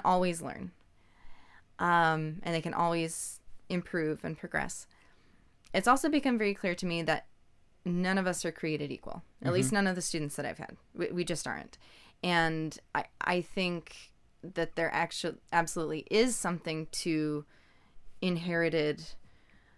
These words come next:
Speaker 1: talent. It, and when I say talent, I'm, I'm defining it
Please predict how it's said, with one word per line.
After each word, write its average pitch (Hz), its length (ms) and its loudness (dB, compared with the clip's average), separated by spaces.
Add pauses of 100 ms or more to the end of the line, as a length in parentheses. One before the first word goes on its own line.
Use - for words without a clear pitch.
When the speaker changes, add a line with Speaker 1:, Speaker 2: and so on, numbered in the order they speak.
(240)
Speaker 1:
talent. 185 360 4
It, 165 300 -2
and 170 240 -2
when 214 280 0
I 247 120 6
say 214 240 2
talent, 165 340 2
I'm, 190 240 2 (300)
I'm 196 240 2
defining 175 460 0
it 156 180 -2